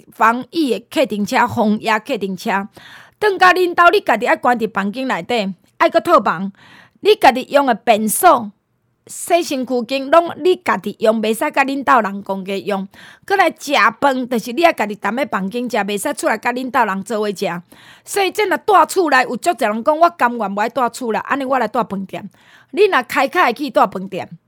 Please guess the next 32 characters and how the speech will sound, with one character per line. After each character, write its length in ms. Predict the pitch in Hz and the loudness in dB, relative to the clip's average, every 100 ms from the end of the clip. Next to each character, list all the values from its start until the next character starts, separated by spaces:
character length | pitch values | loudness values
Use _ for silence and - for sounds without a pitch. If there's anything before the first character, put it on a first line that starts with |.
| _ _ _ _ _ | _ _ _ _ _
啊， 100 | 370 | 0
若 140 | 359 254 | 2 0
开 180 | 262 277 | 0 2
卡 160 | 339 | 2
袂 160 | 247 202 | 0 -4
起， 200 | 294 254 | -6 -8
不 260 | _ 339 | _ 2
好 140 | 233 220 | 2 2
意 100 | 277 | -4
思， 240 | - 240 | -6 -8
请 180 | 247 277 | -4 -6
你 80 | 269 | -4
转 160 | 262 | -4
恁 200 | 254 247 | -4 -6
兜 160 | 233 233 | -2 -2
住， 200 | 202 190 _ _ - | -4 -10 _ _ 0
住 80 | 349 | 4
恁 300 | 294 320 320 | 4 2 2
兜 180 | 294 285 | 2 2
套 260 | - 277 | 0 -4
房， 240 | 202 180 196 | -2 -6 2
啊， 80 | 370 | 2
毋 100 | 320 | 2
着 140 | 226 | -4
厝 180 | 226 233 | -6 -6
里 120 | 208 | -6
拢 180 | 226 285 | -4 -6
有 60 | 202 | -6
套 180 | 269 220 | -6 -4
房， 300 | 170 101 180 - - - - | -4 -8 -12 -18 -20 -20 0
有 120 | |
诶 100 | 285 | 4